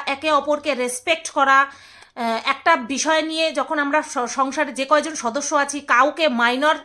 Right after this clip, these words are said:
কাউকে মেজর, আহ, আ-, না ভেবে প্রত্যেকের সাথে কথা বলে একটা ডিসিশনে যদি আমরা আসতে পারি,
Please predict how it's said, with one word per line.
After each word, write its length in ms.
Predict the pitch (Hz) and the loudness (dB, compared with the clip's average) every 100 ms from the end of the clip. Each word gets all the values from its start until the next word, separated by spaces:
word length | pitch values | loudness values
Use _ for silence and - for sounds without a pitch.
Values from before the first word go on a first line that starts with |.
| - | 0
কাউকে 320 | 240 247 302 | 0 0 -4
মেজর, 380 | 254 254 269 285 | -4 0 0 0
আহ, 1080 | 285 - - - _ 220 226 214 202 - - | -2 -20 -20 -20 _ -4 -2 -2 -4 -4 0
আ-, 200 | 254 247 | 0 0
না 280 | 247 269 311 | 6 8 8
ভেবে 480 | 202 247 302 226 - _ _ _ | 4 0 2 2 -2 _ _ _
প্রত্যেকের 500 | 311 320 - 403 427 | -2 0 0 0 2
সাথে 280 | - 415 392 | 2 0 2
কথা 200 | 294 311 | 2 4
বলে 180 | 320 294 | 2 2
একটা 220 | 285 311 | 0 -2
ডিসিশনে 500 | 247 254 311 349 349 | -2 -6 -4 -4 -4
যদি 220 | 302 302 | -4 0
আমরা 300 | 285 294 294 294 - - | 2 4 2 0 -14 -4
আসতে 300 | 220 254 - | 0 0 0
পারি, 320 | 359 277 247 | 2 2 0